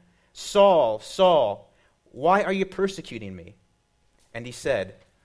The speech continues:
"Who are you, Lord?" And he said, "I am Jesus, whom you are persecuting. But get up and enter the city, and it will be told you what you must do." The men who traveled with him stood speechless,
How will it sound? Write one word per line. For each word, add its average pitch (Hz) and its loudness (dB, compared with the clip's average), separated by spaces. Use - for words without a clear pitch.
"Who 196 -6
are 185 0
you, 113 -10
Lord?" 95 -10
And 120 -10
he 127 -14
said, 123 -2
"I 147 0
am 190 -2
Jesus, 135 -8
whom 123 -14
you 156 -4
are 156 -2
persecuting. 101 -12
But 113 -14
get 170 2
up 165 2
and 120 -8
enter 170 -6
the 175 -8
city, 120 -10
and 131 -8
it 160 -8
will 165 -8
be 165 -8
told 175 -6
you 135 -14
what 131 -12
you 143 -14
must 131 -14
do." 120 -10
The 147 -4
men 196 -2
who 220 -8
traveled 196 -2
with 139 -10
him 127 -12
stood 170 -8
speechless, - -12